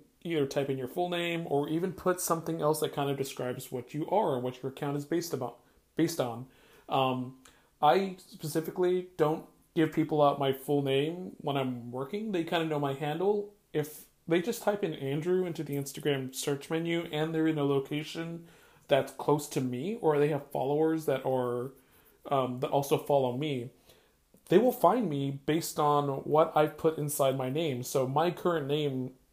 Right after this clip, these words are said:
on Instagram says Andrew. I have a pipe down the middle to separate my, my name and what the next part is. And then I have Portland photographer. So if, even if someone's searching Portland photographer,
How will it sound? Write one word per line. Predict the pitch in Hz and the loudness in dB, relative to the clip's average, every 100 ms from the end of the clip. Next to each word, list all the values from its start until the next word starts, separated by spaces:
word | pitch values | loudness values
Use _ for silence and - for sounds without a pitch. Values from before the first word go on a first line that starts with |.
| _ _ - | _ _ 0
on | 151 | 0
Instagram | 160 160 - 135 127 | 0 -2 -4 -4 -2
says | 131 123 - | -4 -4 -4
Andrew. | 156 165 165 165 165 180 180 _ _ _ _ _ - - | 0 2 2 2 2 0 -4 _ _ _ _ _ -12 2
I | |
have | 147 | 2
a | 131 | 2
pipe | - - 156 - | 0 2 2 2
down | 156 | 2
the | 156 | 2
middle | 151 156 156 156 - _ | 2 2 2 -2 -16 _
to | - | -10
separate | 139 151 139 143 135 131 - _ _ _ | -2 -2 2 2 2 0 -4 _ _ _
my, | - 127 | -10 -8
my | - 139 | -4 0
name | 139 143 | 4 2
and | 135 127 | 2 0
what | 131 131 | 0 0
the | 135 | -4
next | 131 | -6
part | - 156 | -2 2
is. | 156 170 175 - _ - | 2 2 -2 -10 _ -6
And | 160 | 0
then | 180 | 2
I | |
have | 185 185 | 2 0
Portland | - 185 190 190 185 185 180 _ _ _ _ _ | 0 0 0 0 0 -2 -8 _ _ _ _ _
photographer. | - 180 180 190 220 - 117 - - _ - _ | 0 2 6 4 4 0 -4 -10 -16 _ -20 _
So | - 156 143 139 | 0 6 8 6
if, | 156 151 - | 4 0 2
even | 190 214 | 2 2
if | 202 | 0
someone's | - 196 190 180 | -2 -2 0 -2
searching | - 175 170 165 156 | -2 -4 -2 -4 -4
Portland | 156 - 170 180 170 | -6 0 2 4 2
photographer, | 170 156 170 202 151 123 | 0 0 2 2 0 0